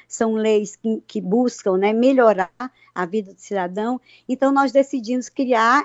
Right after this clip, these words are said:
é, esse braço, né, dentro da agência de matérias especiais para aprofundar, para fazer chegar essas leis ao cidadão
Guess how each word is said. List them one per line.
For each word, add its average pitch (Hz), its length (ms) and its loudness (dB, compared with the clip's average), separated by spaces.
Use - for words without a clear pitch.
é, 233 240 -4
esse 208 200 -6
braço, 202 560 0
né, 196 200 -2
dentro 190 280 -4
da 180 140 -2
agência 202 560 -2
de 190 140 -8
matérias 180 480 -2
especiais 208 760 2
para 269 140 4
aprofundar, 269 720 2
para - 140 -8
fazer 220 260 -2
chegar 220 600 -2
essas 220 280 -6
leis 202 400 -2
ao 208 120 -6
cidadão 190 640 -4